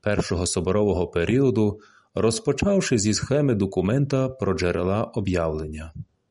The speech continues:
Схема цього документа була приготована доктринальною підготовчою комісією. В ній відображалися думки, що були поширені як в Римській курії, так і на римських богословських факультетах.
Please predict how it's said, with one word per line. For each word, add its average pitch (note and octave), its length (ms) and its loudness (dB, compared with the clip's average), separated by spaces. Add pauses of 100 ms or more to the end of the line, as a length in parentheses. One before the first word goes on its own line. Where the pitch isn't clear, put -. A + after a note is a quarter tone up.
(800)
Схема F#2 400 2
цього F#2 280 2
документа F2+ 800 -2 (360)
була G#2 320 2
приготована B2 680 0
доктринальною A2+ 840 2
підготовчою G#2 720 0
комісією. E2+ 920 -2 (720)
В F2 100 -4
ній C3 240 4
відображалися C#3 800 2
думки, G2+ 500 2
що - 200 -4
були F#2 240 2
поширені A2+ 600 2
як F#2+ 220 -2
в - 40 -2
Римській G#2 400 0
курії, C3 580 2 (360)
так C3 360 0
і A2+ 80 0
на G2 180 4
римських C#3+ 480 2
богословських B2 720 0
факультетах. E2 840 -4